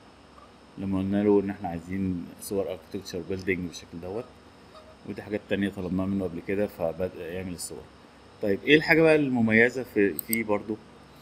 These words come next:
ان انت تقدر تعمل البرومت بشكل اقوى، مجرد ان انت تيجي هنا وتقول له مثلًا انا عايز انهي artist فيهم مثلًا دوت.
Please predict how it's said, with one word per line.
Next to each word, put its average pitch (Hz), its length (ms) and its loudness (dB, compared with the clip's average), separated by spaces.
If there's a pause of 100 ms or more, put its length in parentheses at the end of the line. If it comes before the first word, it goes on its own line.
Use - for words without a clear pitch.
(260)
ان 123 100 12
انت 156 140 10
تقدر 170 180 10
تعمل 160 480 4
البرومت 117 400 4
بشكل 139 260 -8
اقوى، 160 400 4 (260)
مجرد 113 260 6
ان 113 60 0
انت 117 120 -4
تيجي 120 240 -2
هنا 151 140 -2
وتقول 110 220 -2
له 113 60 -2
مثلًا 117 440 -8
انا 107 100 -2
عايز 110 300 6
انهي 113 220 -4
artist 104 380 -6
فيهم 117 360 -4 (880)
مثلًا 104 960 0
دوت. 101 380 0